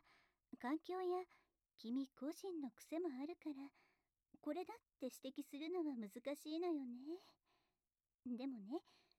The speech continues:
一般的なものだと、百三十度くらいに倒した座椅子や、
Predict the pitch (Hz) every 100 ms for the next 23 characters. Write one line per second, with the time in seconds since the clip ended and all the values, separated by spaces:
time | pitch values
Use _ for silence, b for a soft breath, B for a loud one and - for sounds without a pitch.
0 | b _ _ _ 220 214 - 311 349 392
1 | 392 381 359 381 359 339 277 294 b b
2 | b b b _ - - 190 190 302 -
3 | 320 339 349 339 349 - 349 339 277 214
4 | 190 185 269 - 233 190 147 196 - 294
5 | 285